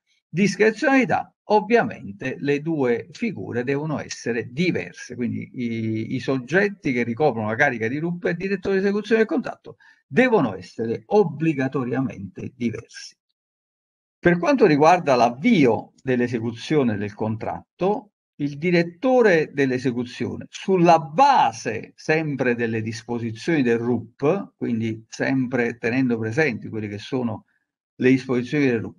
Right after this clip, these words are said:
dopo che il contratto è divenuto efficace, quando è che il contratto diviene efficace? Quando, eh, è stata, eh, superata positivamente la fase di verifica, no, dei requisiti,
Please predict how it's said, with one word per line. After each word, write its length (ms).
dopo 880
che 120
il 80
contratto 560
è 20
divenuto 400
efficace, 540
quando 320
è 80
che 80
il 80
contratto 520
diviene 300
efficace? 720
Quando, 800
eh, 480
è 180
stata, 720
eh, 640
superata 920
positivamente 1400
la 220
fase 440
di 140
verifica, 800
no, 180
dei 160
requisiti, 880